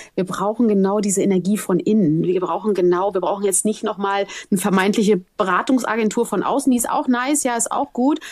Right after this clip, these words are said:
aber wir brauchen vor allen Dingen das Potenzial von innen, dass wir da mal richtig rangehen und da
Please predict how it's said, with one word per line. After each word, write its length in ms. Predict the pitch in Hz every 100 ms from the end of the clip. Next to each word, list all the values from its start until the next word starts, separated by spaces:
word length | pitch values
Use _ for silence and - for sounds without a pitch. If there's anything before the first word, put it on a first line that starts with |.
| -
aber 180 | 214 214
wir 20 |
brauchen 240 | 185 196 226
vor 140 | -
allen 80 | 208
Dingen 100 | 208 185 -
das 100 | 180
Potenzial 520 | - 202 190 185 190
von 200 | 185 185
innen, 260 | - 220 196
dass 180 | 175
wir 60 | 175
da 140 | 180
mal 140 | 202 190
richtig 360 | 170 - 175 165
rangehen 520 | 165 160 165 190 202
und 460 | - 170 170 - -
da 260 | 165 180